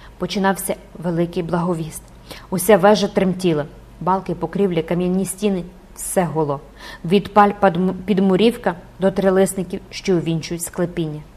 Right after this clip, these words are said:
У такі хвилини Квазімодо обливався гарячим потом, бігав туди й сюди, тремтів разом з вежею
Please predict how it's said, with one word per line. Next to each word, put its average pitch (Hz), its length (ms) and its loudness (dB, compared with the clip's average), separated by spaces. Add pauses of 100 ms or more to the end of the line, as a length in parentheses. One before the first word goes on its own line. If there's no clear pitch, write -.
(420)
У 185 80 -8
такі 196 240 -4
хвилини 185 420 0
Квазімодо 180 580 0 (320)
обливався 202 640 6
гарячим 196 520 4 (100)
потом, 185 300 2 (800)
бігав 214 300 2
туди 214 260 8
й 220 40 10
сюди, 196 420 4 (280)
тремтів 226 400 6
разом 214 340 10
з 170 80 -2
вежею 240 440 6